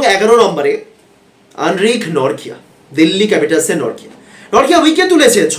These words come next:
ম্যাচে সাতটা উইকেট। উইকেট দেখে মনে হবে যে ঠিক আছে, কিন্তু তার ইকোনমি রেট থার্টিন পয়েন্ট থ্রি সিক্স, শেফার্ডকেও ছাড়িয়ে গেছে। এবং কুড়িতম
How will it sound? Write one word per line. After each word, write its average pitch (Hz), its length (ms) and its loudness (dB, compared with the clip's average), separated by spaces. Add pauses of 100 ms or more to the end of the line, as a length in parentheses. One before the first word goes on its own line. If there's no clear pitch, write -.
ম্যাচে 254 260 2
সাতটা 247 300 0
উইকেট। 202 260 -2 (160)
উইকেট 302 320 -2
দেখে 294 200 -2
মনে 294 120 2
হবে 294 180 2
যে 294 120 -4
ঠিক 214 180 0
আছে, 127 160 -4 (520)
কিন্তু 190 180 -6 (120)
তার 220 180 2 (480)
ইকোনমি 240 440 2
রেট - 160 -2 (760)
থার্টিন 233 420 2 (100)
পয়েন্ট 202 260 4
থ্রি 175 120 -4 (100)
সিক্স, 117 180 -14 (360)
শেফার্ডকেও 339 540 0
ছাড়িয়ে 180 260 0
গেছে। 113 180 -8 (580)
এবং 330 200 4 (880)
কুড়িতম 294 380 2